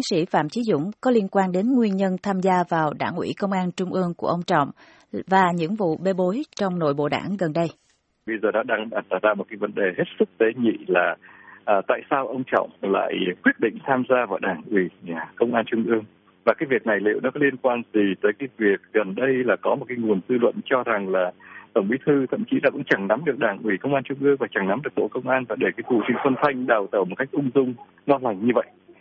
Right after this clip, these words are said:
Speaker 2: Thế thì có lẽ là ông Nguyễn Phú Trọng, ông đã tính tới cái việc là đã đến lúc mà ông muốn, ông muốn giám sát cả hoạt động của Bộ Công an, à, thông qua cái việc là cơ chế chính ủy ở trong Bộ Công an,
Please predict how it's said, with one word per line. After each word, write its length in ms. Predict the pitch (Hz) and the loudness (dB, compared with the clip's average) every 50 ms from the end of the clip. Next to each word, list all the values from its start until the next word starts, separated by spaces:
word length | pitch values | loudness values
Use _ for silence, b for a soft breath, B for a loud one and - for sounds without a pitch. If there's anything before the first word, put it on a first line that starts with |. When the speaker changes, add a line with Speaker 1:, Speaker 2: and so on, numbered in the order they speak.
| B B B B _ | B B B B _
Speaker 2:
Thế 80 | 175 165 | -2 0
thì 60 | - 131 110 - | 0 0 0 2
có 120 | 151 165 214 | 0 0 2
lẽ 320 | 214 156 - 101 165 214 208 | 2 0 0 0 -2 -4 -2
là 180 | 165 113 101 90 | 0 0 0 0
ông 200 | 113 127 131 135 | -2 -4 -2 -2
Nguyễn 120 | 127 117 - - | -4 -4 -4 -8
Phú 80 | 160 - | -6 -2
Trọng, 180 | - 117 87 - | 0 0 0 0
ông 140 | 104 110 120 | -4 -4 -2
đã 180 | 127 - - - - | -2 -2 -2 0 2
tính 240 | - 131 139 185 247 - _ B B B B B B - | 2 2 2 0 -2 -4 _ B B B B B B -2
tới 100 | 120 117 | -2 -2
cái 80 | - 156 135 | -2 -2 2
việc 260 | 120 113 104 - - | 2 2 2 0 -2
là 120 | 104 90 90 | -2 -2 0
đã 180 | 104 107 110 147 | -2 -2 -2 -2
đến 100 | 143 131 135 | -4 -2 0
lúc 180 | 147 180 285 - - | 0 0 0 0 -4
mà 280 | - 107 104 90 85 - | -2 0 0 0 0 0
ông 300 | - 95 95 104 120 127 127 | 0 -2 0 0 -2 -2 2
muốn, 280 | 117 110 110 120 160 - _ _ _ _ _ _ _ _ | 2 4 4 2 0 -6 _ _ _ _ _ _ _ _
ông 280 | - 120 123 139 139 | 0 2 2 2 2
muốn 160 | 120 127 135 131 - | 0 0 -2 0 0
giám 140 | 131 143 190 - - - | 0 0 0 -6 -6 -2
sát 140 | - 240 - - _ | -2 -2 -2 -4 _
cả 100 | - - - | -4 -4 -2
hoạt 160 | 170 - - - | -2 -4 -2 -2
động 160 | - - - - | -4 -4 -4 -8
của 100 | - - | -10 -6
Bộ 140 | 104 - - 107 | -4 -4 -4 -2
Công 180 | - 104 104 101 | -2 -2 0 0
an, 160 | 110 - - _ _ _ _ _ _ _ _ _ _ _ _ _ | -2 -2 -4 _ _ _ _ _ _ _ _ _ _ _ _ _
à, 180 | 98 92 95 113 - | -6 -4 -4 0 2
thông 220 | 147 143 135 117 | 2 2 2 0
qua 220 | - - 110 104 101 | 0 0 0 0 0
cái 80 | - 113 - | -6 -10 -4
việc 200 | 98 95 90 80 - _ - | -2 -2 -2 -4 -6 _ -4
là 220 | 95 87 87 87 - - | -2 -2 -2 -2 0 2
cơ 80 | 123 117 104 - - | 2 2 2 0 0
chế 80 | 110 104 113 127 - - | 2 2 2 0 -2 -2
chính 180 | - 147 196 285 - | 0 2 2 2 2
ủy 160 | - 120 107 92 - - _ _ _ _ _ _ _ _ _ _ | 2 2 2 0 -2 -10 _ _ _ _ _ _ _ _ _ _
ở 80 | 113 101 - - | -6 -4 -2 -2
trong 120 | 107 107 | -2 -2
Bộ 120 | 104 90 - | -2 -4 -2
Công 180 | - 104 101 101 | -2 -2 0 2
an, 200 | 101 101 95 | 0 -2 -2